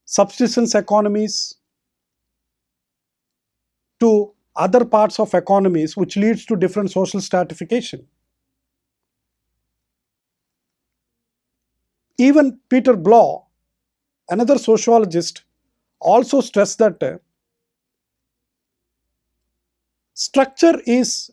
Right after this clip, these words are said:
basically a product given through an historical process, and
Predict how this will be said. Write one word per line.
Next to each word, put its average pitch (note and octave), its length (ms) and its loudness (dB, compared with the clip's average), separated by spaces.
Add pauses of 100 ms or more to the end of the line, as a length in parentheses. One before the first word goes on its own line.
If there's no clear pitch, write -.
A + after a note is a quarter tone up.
basically G3+ 760 2 (2500)
a G#3 60 0
product C4 520 0 (840)
given A3 320 0
through A#3+ 140 0
an G#3 100 0
historical C4 520 0
process, - 640 -6 (2000)
and A3+ 300 0